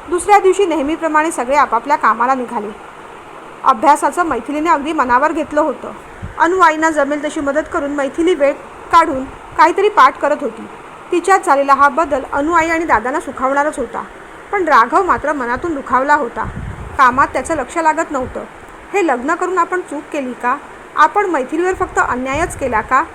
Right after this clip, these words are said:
अनामिका म्हणत होती ते बरोबर आहे. सगळ्यांची जबाबदारी घेता घेता तू मात्र या प्रवाहात वाहून जाशील आणि तुझं तुला कळणार नाही. खरंच, या भावनेच्या प्रवाहात मी वाहून गेलोय. या लग्नाने मैथिली पण सुखी नाही.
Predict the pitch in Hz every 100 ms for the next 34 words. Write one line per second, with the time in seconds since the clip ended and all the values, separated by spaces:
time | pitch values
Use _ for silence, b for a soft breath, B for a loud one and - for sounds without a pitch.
0 | - - - - 269 285 320 302 311 302
1 | 277 330 330 349 320 262 277 311 254 220
2 | 226 - - - - 320 294 320 359 349
3 | 262 247 294 302 349 294 277 - 285 339
4 | - - - - - 392 427 381 294 320
5 | 330 339 269 240 269 339 262 247 311 294
6 | 226 - 208 - - - - 370 381 277
7 | 349 311 277 339 269 233 262 269 233 -
8 | - - - - - 349 262 - - -
9 | - 320 349 269 262 262 330 381 370 247
10 | 262 320 359 320 226 262 302 262 226 -
11 | - - - 294 320 311 262 262 294 349
12 | 294 - 320 415 427 392 277 285 247 226